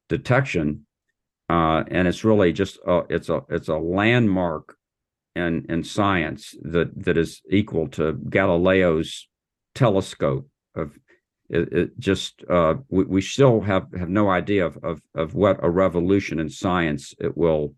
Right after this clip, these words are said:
bring about. And, and Ray Weiss was the leading experimentalist on that project.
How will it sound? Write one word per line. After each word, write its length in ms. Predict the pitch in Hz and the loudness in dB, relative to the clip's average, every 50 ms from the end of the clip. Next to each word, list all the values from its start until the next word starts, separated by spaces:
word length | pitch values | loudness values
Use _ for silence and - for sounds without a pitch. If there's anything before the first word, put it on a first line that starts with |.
| _ _ _ _ - | _ _ _ _ -2
bring 200 | - 98 87 87 | 0 2 2 2
about. 420 | 82 71 92 82 65 - - - - _ _ _ _ _ _ _ - | 2 2 0 0 0 -4 -8 -12 -16 _ _ _ _ _ _ _ -4
And, 260 | 82 80 78 73 69 | -2 -2 -2 -2 0
and 180 | 76 82 82 85 | 0 0 2 4
Ray 140 | 104 104 101 | 4 4 6
Weiss 480 | 92 92 98 98 95 95 92 - - | 4 4 4 4 4 2 0 -2 -4
was 180 | 80 82 78 - | -4 -4 -4 -4
the 80 | 82 | -6
leading 440 | 80 80 95 101 101 92 95 85 80 | -2 0 0 0 2 2 0 0 -2
experimentalist 1200 | 78 78 - - - - 92 90 82 80 82 95 110 113 110 87 85 78 71 67 - - - - _ _ _ _ _ _ _ _ - | -4 -6 -8 -12 -8 -4 -2 0 0 2 2 2 4 4 2 2 0 0 -2 -6 -8 -12 -14 -16 _ _ _ _ _ _ _ _ -6
on 200 | 90 85 80 80 | -6 -4 -2 -2
that 200 | 80 80 76 - | -2 -4 -4 -4
project. 540 | - 98 92 85 78 67 - 71 78 - | -2 0 0 0 0 -2 -4 -6 -6 -8